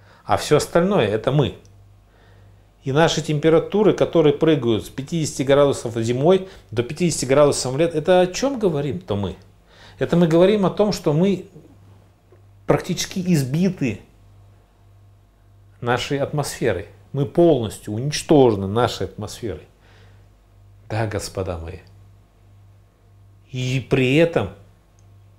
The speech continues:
шестьдесят пять лет. Сколько мужиков-то доживёт?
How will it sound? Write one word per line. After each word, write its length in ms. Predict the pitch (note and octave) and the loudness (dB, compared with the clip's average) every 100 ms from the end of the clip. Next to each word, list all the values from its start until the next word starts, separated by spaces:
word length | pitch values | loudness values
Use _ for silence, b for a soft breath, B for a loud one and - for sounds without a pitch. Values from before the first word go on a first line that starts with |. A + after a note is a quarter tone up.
| _ _ _ _ _ _ _ _ _ _ - - | _ _ _ _ _ _ _ _ _ _ -20 -16
шестьдесят 640 | - A#2 A2+ - D#3 D#3 | -8 -6 -4 0 0 2
пять 220 | D3+ A#2+ | 0 0
лет. 260 | D#3+ D3 - - | 0 0 -2 -14
Сколько 320 | - D#3 E3 | -8 -4 -2
мужиков-то 500 | D#3 D#3+ - - A#2 | -2 0 -2 -2 -4
доживёт? 360 | A2+ C3 G#2 | -6 -4 -6